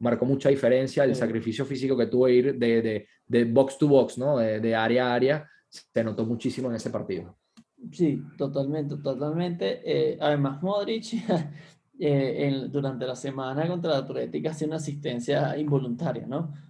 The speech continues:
Speaker 2: O sea,
Speaker 1: Sí,
Speaker 2: como que va
Speaker 1: sí,
Speaker 2: a
Speaker 1: sí.
Speaker 2: pegarle al arco y pifia y le queda ahí a Karim y, y vacuna.
Speaker 1: Sí.
Speaker 2: Eh, yo aquí estoy de acuerdo con dos de los de Pancho.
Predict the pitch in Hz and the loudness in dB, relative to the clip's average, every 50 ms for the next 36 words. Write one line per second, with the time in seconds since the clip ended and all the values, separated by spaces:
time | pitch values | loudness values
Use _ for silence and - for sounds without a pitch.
0 | _ _ _ _ - 135 127 120 170 135 147 156 139 123 110 - - 131 123 143 | _ _ _ _ -6 -4 2 4 4 6 6 6 6 6 6 4 4 4 4 6
1 | 151 156 156 147 147 147 147 147 143 151 147 147 147 143 147 160 160 156 156 147 | 6 8 8 6 6 6 4 4 4 4 4 2 2 0 0 0 0 0 0 0
2 | 139 127 123 120 - - - - 139 139 139 143 - 151 147 147 151 151 151 147 | 0 0 -2 -4 -4 -6 -4 -2 0 0 0 0 0 4 6 6 8 6 6 4
3 | - 139 139 139 131 131 120 120 120 117 123 120 127 131 131 135 131 131 135 135 | 0 -2 -4 -4 -4 -6 -8 -6 -8 -6 -4 -4 -4 -4 -6 -6 -4 -6 -6 -4
4 | - 143 135 127 127 123 120 120 120 123 123 123 120 117 113 - - _ _ _ | -4 -4 -4 -4 -6 -6 -6 -6 -6 -6 -8 -8 -8 -8 -8 -10 -16 _ _ _
5 | - 131 123 117 113 - - 123 120 113 120 120 - _ _ _ _ _ _ _ | -8 -4 -4 -4 -6 -6 -8 -8 -8 -8 -8 -12 -14 _ _ _ _ _ _ _
6 | _ _ _ _ _ - 143 139 135 131 131 135 127 - 127 127 127 127 127 123 | _ _ _ _ _ -2 0 0 0 0 0 -2 -6 -8 -8 -6 -4 -2 -2 -2
7 | 117 120 - _ _ _ _ _ _ _ _ _ _ _ _ _ _ 190 175 160 | -4 -6 -8 _ _ _ _ _ _ _ _ _ _ _ _ _ _ -10 -8 -6
8 | 147 143 147 147 147 147 151 160 170 170 - 226 214 208 190 - - 208 202 208 | -2 2 4 4 4 4 4 2 2 0 -2 -6 -8 -8 -8 -8 -6 -4 -2 -2
9 | 208 180 202 202 196 180 190 202 202 - 180 160 165 160 156 147 147 151 156 170 | -2 0 0 -2 0 0 -2 -4 -4 -4 -4 -4 0 2 4 4 4 4 2 0
10 | 185 180 180 180 175 156 139 120 - 120 120 120 120 - - | 0 2 2 2 0 0 0 -2 -4 -4 -6 -6 -8 -10 -12